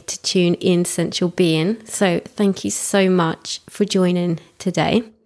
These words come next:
I would like to talk to you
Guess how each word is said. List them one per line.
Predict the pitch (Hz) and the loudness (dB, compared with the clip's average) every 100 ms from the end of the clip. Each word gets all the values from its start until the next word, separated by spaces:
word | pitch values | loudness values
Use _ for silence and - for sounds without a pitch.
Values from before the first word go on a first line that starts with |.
| _ - - - - - - _ _ _ - | _ -20 -20 -18 -18 -20 -20 _ _ _ 0
I | 269 302 | 2 4
would | 302 | 2
like | 269 269 262 262 - - | 2 4 2 -2 -10 -6
to | - | -4
talk | 214 - 220 220 | -2 -2 -2 -2
to | - - | -6 -2
you | 175 175 | 0 -2